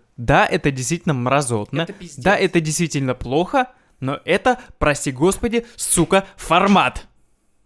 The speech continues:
Speaker 1: Это формат, в котором зашибаются бешеные деньги, в котором бешеные рейтинги, потому что понятно, что люди любят жареное.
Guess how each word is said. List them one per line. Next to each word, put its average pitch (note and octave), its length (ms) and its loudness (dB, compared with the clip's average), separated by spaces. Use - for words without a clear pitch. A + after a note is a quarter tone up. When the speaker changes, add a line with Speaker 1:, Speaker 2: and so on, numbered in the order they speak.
Speaker 1:
Это D#3 160 -2
формат, F3 580 2
в - 100 -20
котором G3 480 2
зашибаются F#3 600 0
бешеные C#3+ 720 2
деньги, G3 460 -2
в - 60 -20
котором D#3 360 0
бешеные C#3 600 2
рейтинги, F#3 400 -2
потому B2+ 300 -4
что E3 240 -4
понятно, E3+ 440 0
что D#3 180 -2
люди D#3+ 240 2
любят E3+ 440 4
жареное. A#2+ 680 0